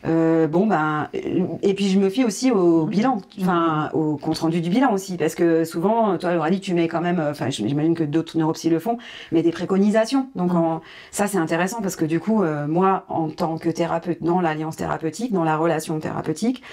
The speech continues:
Speaker 1: ben, je, je suis censée lui faire expérimenter quand même une bonne relation, euh, pseudo-parentale, enfin, voilà, euh, donc je suis, je vais ma-, me caler en fonction de ses besoins. S'il a besoin de plus de temps, euh, voilà, je vais avoir, euh,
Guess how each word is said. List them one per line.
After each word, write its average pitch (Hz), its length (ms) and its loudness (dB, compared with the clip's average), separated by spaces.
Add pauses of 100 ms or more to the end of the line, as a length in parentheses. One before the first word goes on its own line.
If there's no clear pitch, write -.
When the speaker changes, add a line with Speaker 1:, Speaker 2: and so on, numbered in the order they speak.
(380)
Speaker 1:
ben, 165 460 2
je, 147 360 -6
je - 200 -2
suis 160 200 -4
censée 190 300 2
lui 190 80 0
faire 175 160 0
expérimenter 165 640 0
quand 165 140 -2
même 190 180 2
une 160 160 0
bonne 196 260 2
relation, 175 680 0
euh, 143 200 0 (480)
pseudo-parentale, 190 960 4
enfin, 165 340 0
voilà, 196 420 4
euh, 160 200 2 (300)
donc 196 140 4
je 175 60 -4
suis, 185 280 -4
je 175 200 4
vais 180 320 4
ma-, 175 180 2
me 175 140 4
caler 196 340 2
en 196 80 0
fonction 160 260 -4
de 160 60 -2
ses 160 160 -2
besoins. 190 340 0 (260)
S'il 170 180 0
a 170 60 2
besoin 160 160 0
de 165 40 -2
plus 165 200 -4
de 156 100 0
temps, 220 600 0
euh, 165 100 0
voilà, 202 220 0
je 180 100 -4
vais 147 60 -4
avoir, 143 280 -2
euh, 127 240 -2